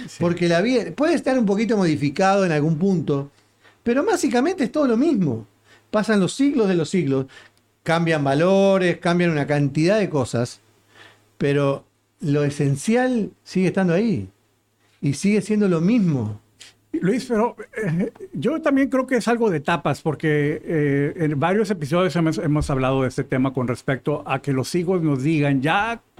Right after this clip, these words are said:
Speaker 1: conforme pasa el tiempo, se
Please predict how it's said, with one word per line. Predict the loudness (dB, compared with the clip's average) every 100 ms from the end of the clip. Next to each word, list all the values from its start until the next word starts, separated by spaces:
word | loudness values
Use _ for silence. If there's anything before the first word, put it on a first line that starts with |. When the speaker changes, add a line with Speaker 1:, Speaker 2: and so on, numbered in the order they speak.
| _
Speaker 1:
conforme | -4 -2 0 0 0
pasa | 0 -2
el | -2
tiempo, | -2 0 0 0 -2 -2 -8 -16 _ _ _ _ _ _ _ _ _ _ -18
se | -10 -6